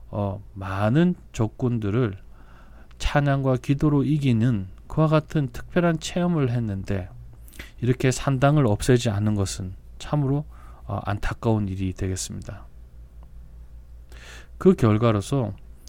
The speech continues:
여호사밧은 이 특별한 승리 이후에 태평한 삶에 취해서 결국에는 자신의 힘으로 나라를 부강하게 만들려고 하는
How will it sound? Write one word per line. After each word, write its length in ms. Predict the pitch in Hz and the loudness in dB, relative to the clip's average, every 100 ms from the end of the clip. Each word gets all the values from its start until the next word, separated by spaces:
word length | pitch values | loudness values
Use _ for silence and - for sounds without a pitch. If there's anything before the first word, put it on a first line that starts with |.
| - | -4
여호사밧은 800 | 107 110 123 131 123 120 - 113 98 | 4 6 6 4 6 4 4 -2 0
이 280 | 113 127 139 - - - - | 2 2 -2 -10 -18 -20 -8
특별한 580 | - - - 190 180 | -6 -6 4 6 8
승리 440 | 165 - 147 139 131 | 4 0 0 2 2
이후에 640 | 104 98 95 92 90 131 - - - - - | 2 0 0 -2 -4 -6 -8 -18 -18 -18 0
태평한 540 | 156 - - 151 143 | 0 6 6 6 4
삶에 400 | - 127 117 113 | 2 2 4 2
취해서 680 | 110 - 98 92 - 107 - - - - - - | 0 -6 -4 -4 -6 -8 -8 -16 -18 -18 -20 -18
결국에는 640 | - 120 143 180 170 175 170 | 4 6 6 6 4 4 0
자신의 540 | - 113 - 170 170 | 2 0 2 4 4
힘으로 540 | 156 143 131 139 156 139 | 4 2 2 2 0 0
나라를 440 | 101 110 113 120 | 2 4 6 4
부강하게 680 | - 107 110 131 139 131 139 | 0 -2 2 2 2 2 0
만들려고 680 | 110 98 110 107 101 95 | 0 -2 0 0 -2 -2
하는 420 | 98 - 110 123 | -6 -4 -4 -4